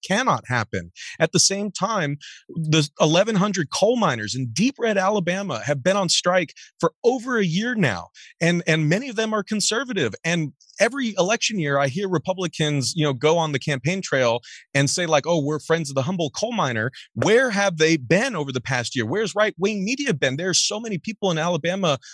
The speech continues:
who are dying for, for attention, and they want uh, us to help them, help lift up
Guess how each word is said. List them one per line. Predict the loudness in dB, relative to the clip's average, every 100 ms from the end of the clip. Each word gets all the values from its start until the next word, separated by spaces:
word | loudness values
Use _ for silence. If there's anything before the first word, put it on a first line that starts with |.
| -4 4
who | 4
are | 4
dying | 2 0 0 -4 -4
for, | -2 -2 -2 -2
for | -2 -2
attention, | -2 -2 -2 -2 -2 -2
and | -2 0
they | -2
want | 0 0 0 -2 -10 -20 _ 0
uh, | 2 4 4
us | 2 2
to | 0
help | 0 0 0
them, | -2 -2 -4
help | -2 0
lift | 0 0
up | 0